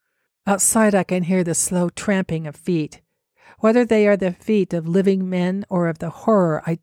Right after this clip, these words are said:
dare not look to see. I shout, but never there is an answer. The things I hear outside number many.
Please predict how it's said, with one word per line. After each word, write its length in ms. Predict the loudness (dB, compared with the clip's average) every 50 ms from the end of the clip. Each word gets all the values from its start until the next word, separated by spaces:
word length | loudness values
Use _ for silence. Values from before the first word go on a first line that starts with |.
| _ -2
dare 180 | 0 0 2
not 220 | 2 0 -2 -4 -4
look 200 | -8 -8 -8 -8
to 80 | -10 -6
see. 440 | -4 -2 -2 -2 -2 -2 -6 -10 _ _ _ _ _ _ _ _ _ _ _ _ _ _ -2
I 100 | -2 -2
shout, 460 | 0 2 2 2 2 2 0 -4 -10 _ _ _ _ _ _ _ _ _ _ _ _ _ -8
but 140 | -6 -4
never 380 | -2 -2 0 0 0 0 -2 -2
there 220 | -2 -2 -2 0
is 140 | 0 -2 -2
an 100 | -2 -2
answer. 540 | -2 -4 -4 -6 -8 -8 -8 -8 -8 -10 -14 _ _ _ _ _ _ _ _ _ _ _ _ _ _ _ _ _ _ _
The 120 | -6 -6 -4
things 340 | 0 0 2 2 2 2
I 160 | 4 4 2 4
hear 220 | 4 2 2 2
outside 680 | 2 0 -2 -2 -2 -2 0 0 0 0 -2 -6 _
number 340 | -6 -6 -4 -4 -4 -4 -4
many. 480 | -2 -2 -2 -4 -4 -6 -8 -12 -14